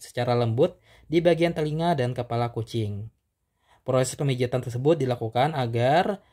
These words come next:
secara alami kucing dapat mengeluarkannya dengan sendiri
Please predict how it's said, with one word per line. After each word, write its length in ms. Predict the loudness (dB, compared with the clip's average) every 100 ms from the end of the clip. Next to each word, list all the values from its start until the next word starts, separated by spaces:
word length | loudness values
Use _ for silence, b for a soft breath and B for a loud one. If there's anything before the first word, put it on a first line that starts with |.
| b
secara 400 | -6 0 4 6
alami 480 | 4 2 0 -4 -4
kucing 240 | -4 -2
dapat 320 | -2 -2 -4
mengeluarkannya 1600 | -4 -2 -4 0 2 2 0 -4 -12 _ _ _ _ _ -2 0 2
dengan 480 | 0 2 0 0 -2
sendiri 640 | -2 -2 0 0 -2 -6